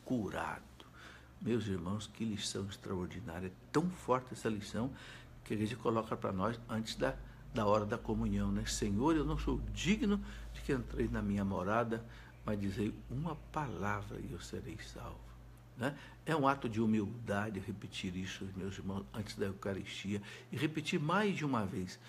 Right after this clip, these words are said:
São Luís de Montfort dizia: "Repita três vezes antes de comungar: 'Senhor, eu não sou digno. Por isso, vem ao meu coração através da Virgem Maria, porque a Virgem Maria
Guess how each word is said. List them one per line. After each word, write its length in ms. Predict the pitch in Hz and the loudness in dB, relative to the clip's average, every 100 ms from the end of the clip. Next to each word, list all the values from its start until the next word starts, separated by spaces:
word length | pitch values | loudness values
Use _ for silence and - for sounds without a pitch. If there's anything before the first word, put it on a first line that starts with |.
| - - - - | -16 -16 -16 -8
São 220 | - 127 | 4 6
Luís 140 | 151 | 6
de 80 | 143 | 6
Montfort 460 | 139 117 98 143 135 | 4 4 8 6 6
dizia: 180 | 101 110 | 2 0
"Repita 380 | 151 160 185 | 0 0 2
três 580 | 170 - - 180 269 208 | 2 0 2 4 6 6
vezes 360 | 101 139 123 - 113 | 4 4 4 0 -2
antes 160 | 101 | -2
de 80 | - | -2
comungar: 500 | - 92 85 92 95 - - - | -2 -2 0 -2 -4 -8 -14 -4
'Senhor, 560 | - 104 95 131 180 - | -2 0 2 4 4 0
eu 140 | 110 | -2
não 220 | 95 98 95 | 0 -2 -4
sou 360 | - - 202 | -4 4 4
digno. 380 | 196 - 110 107 - - - - | 4 2 0 0 -8 -16 -16 -2
Por 120 | - | 4
isso, 180 | 175 180 | 6 6
vem 240 | 101 175 220 | 4 6 6
ao 80 | |
meu 140 | 185 170 | 6 4
coração 640 | 160 139 110 - 147 180 180 - - - | 6 4 4 2 2 2 -2 -14 -8 -2
através 420 | 123 120 110 117 | 0 2 4 4
da 140 | 113 | 4
Virgem 320 | 98 117 98 | 2 0 2
Maria, 400 | 98 85 95 160 | 0 0 0 0
porque 180 | 160 - | 0 -2
a 40 | 110 | 0
Virgem 260 | 120 110 | 0 0
Maria 360 | 101 95 131 | 0 2 2